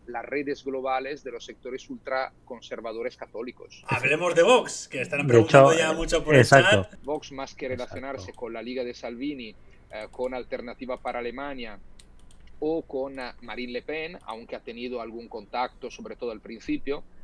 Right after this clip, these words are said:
Speaker 1: se ha
Speaker 3: Ujú.
Speaker 1: relacionado con los polacos de Ley y Justicia, con Giorgia Meloni en Italia, y
Speaker 2: Exactamente.
Speaker 1: luego aparte con Orbán, ah, y que excepto Orbán,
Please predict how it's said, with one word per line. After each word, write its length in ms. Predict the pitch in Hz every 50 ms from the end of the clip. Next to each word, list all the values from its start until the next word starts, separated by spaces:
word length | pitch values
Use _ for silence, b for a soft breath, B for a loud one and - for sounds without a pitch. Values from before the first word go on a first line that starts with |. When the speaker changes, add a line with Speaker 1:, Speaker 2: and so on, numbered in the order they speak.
| - -
Speaker 1:
se 160 | - - 135
ha 20 |
Speaker 3:
Ujú. 60 | 127
Speaker 1:
relacionado 500 | 127 123 120 - - 131 135 135 131 123
con 320 | 107 - 131 127 127 120 113
los 140 | 113 104 -
polacos 440 | - 113 117 123 123 - 131 113
de 120 | 107 120 117
Ley 100 | 117 117
y 40 | 110
Justicia, 680 | - 123 120 - - 165 170 170 - - 156 156 170 185 - - - - - -
con 220 | - 120 117 120
Giorgia 320 | 113 127 127 131 - 131
Meloni 340 | 123 123 123 120 120 120 120
en 80 | 117 117
Italia, 560 | 120 - 156 147 156 156 151 160 165 180 190 -
y 140 | - - 147
Speaker 2:
Exactamente. 280 | 131 127 160 156 156 147
Speaker 1:
luego 240 | 143 147 151 147
aparte 340 | 151 - 139 127 120 - 135
con 200 | 127 139 139 143
Orbán, 500 | 147 147 151 143 135 151 151 156 165 - - - -
ah, 320 | 123 120 120 120 117 117 113 107 - - -
y 80 | - -
que 320 | - - - 151 147 - -
excepto 480 | - - - - 139 135 - 156 151
Orbán, 400 | 147 151 147 143 156 156 165 165